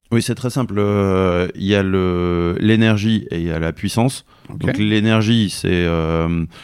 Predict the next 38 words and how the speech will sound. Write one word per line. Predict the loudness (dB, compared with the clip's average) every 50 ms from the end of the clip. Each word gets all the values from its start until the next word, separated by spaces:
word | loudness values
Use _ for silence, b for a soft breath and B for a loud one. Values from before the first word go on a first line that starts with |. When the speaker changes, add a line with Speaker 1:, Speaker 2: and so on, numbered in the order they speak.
| B B
Speaker 1:
c'est | B -4 -2 0
l'équivalent | 0 0 -2 0 0 0 2 2 2 2 2
des | 2 2 2
litres | 2 0 -2 -2 -4 -8 -6 -4 -4
de, | -2 -2 -2 -2 -2 -4 -4 -4 -4 -4 -4 -4 -4 -6 -6 -6 -8 -10
de, | -10 -10 -8 -8 -8
de | -6 -6 -6
diesel. | -2 0 0 2 2 2 2 2 0 -2 b b b b _ -14
Donc, | -12 -12 -10
c'est | -8 -6 -4
une, | -4 -2 -2 -2
euh, | -4 -4 -4 -4 -4 -6 -6 -8 B B B B
c'est | B -2 -2
une | 0 0 0
quantité, | 0 0 0 0 0 -2 0 2 4 4 4 4
euh, | 4 2 2 0 0
finie | -2 0 0 2 2 2
d'énergie | 0 0 0 0 0 0 0 -2 -2 -4
qu'on | -2 -4 -4
va | -2 -2 0
dépenser | 0 -2 0 0 -2 -2 -2 0 0 0 0
au | 0
fur | -2 -4 -4 -4 -4
et | -2
à | -2
mesure. | -2 -2 -2 0 2 2 0 0 B B B B B B B
Alors | -6 -4 -4 -2 -2
que | 0
la | 0 0 0
puissance, | -2 -4 -8 -4 0 0 0 0
c'est | 0 0 2
un | 2 2 2
flux, | 0 0 -2 0 0 0 -2
c'est | -4 -6 -6
l'équivalent | -6 -6 -4 -4 -2 -2 0 0 -2 -2 -2
d'un, | -2 -2 -2 -2 -4 -4 -4 -4 -6 -6
d'un | -4 -4 -2 -2
débit. | 0 0 0 0 2 0 -2